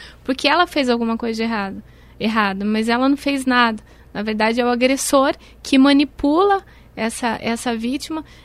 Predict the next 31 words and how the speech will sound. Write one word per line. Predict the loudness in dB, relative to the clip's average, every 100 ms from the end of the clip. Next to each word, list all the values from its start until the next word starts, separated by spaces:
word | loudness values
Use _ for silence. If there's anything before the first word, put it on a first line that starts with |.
| -14
de | 0
uma | 2 2
forma | 2 2 2 0
tão | -4 0 0 0 -6 -6
absurda | -4 -4 -4 -2 0 0 0 -6 -6 -20 -20
que | -12 0 2
ela | 4 2 -2 -4
se | -6
sente | -6 -6 -6
culpada. | -8 -6 -2 -2 -2 -4
Ele | -4 -4
faz | -2 -2 -2
todas | 0 -2 -2
a | -2
mani-, | 0 0
as | 0 0 0 0
manipulações | 0 0 0 -4 -4 -2 -2 -2 -6 -20 -20 -20 -10
possíveis. | -8 -2 -2 -2 -2
Às | -4 -2
vezes | -2 0
a | 0
idade, | 2 2 4 4 2 -2 -6 -8 -10 -8
a | -8
diferença | -6 -4 -4 -4
de | -6
idade, | 0 2 4 2 0 -4 -8 -12 -20 -18
é, | -8 -4 -4 -4 -4 -6 -6 -6
é, | -6
essa | -4 -6 -8 -18 -16
dependência | -6 -4 -2 -2 -2 -2
econômica, | -4 -2 0 0 0 0 -2 -4 -8